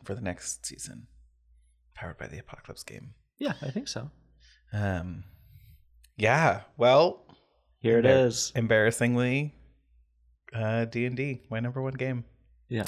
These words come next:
Speaker 1: At this time in the year of our Lord twenty twenty-three, I've just said D and D is my favorite game.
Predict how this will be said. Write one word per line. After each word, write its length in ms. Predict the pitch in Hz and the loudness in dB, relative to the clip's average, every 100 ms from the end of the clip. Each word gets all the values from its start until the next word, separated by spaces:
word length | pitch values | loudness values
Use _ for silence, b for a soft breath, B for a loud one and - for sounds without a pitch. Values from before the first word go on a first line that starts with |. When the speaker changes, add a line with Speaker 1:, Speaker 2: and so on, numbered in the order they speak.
| - | -8
Speaker 1:
At 100 | - | -8
this 220 | 131 - | -8 -6
time 320 | - 120 110 117 | -4 -4 -4 -4
in 380 | 123 135 131 120 | -4 -4 -8 -6
the 260 | 110 98 | -4 -4
year 260 | 113 120 131 | -4 -4 -2
of 140 | 110 | -2
our 160 | 110 117 | 0 -2
Lord 320 | 110 113 110 | 0 -2 -2
twenty 260 | - 113 113 | -4 -4 -4
twenty-three, 640 | - 113 113 113 95 95 - | -2 -4 -2 -4 -4 -6 -8
I've 300 | 104 104 - | -8 -8 -6
just 220 | 113 - | -4 -2
said 300 | - 101 101 | 2 2 2
D 120 | 117 113 | -4 -8
and 80 | 110 | -2
D 120 | 113 | 0
is 160 | 123 | 2
my 100 | 127 | 0
favorite 320 | - 110 113 - | 0 -4 -6 -2
game. 220 | 110 | -4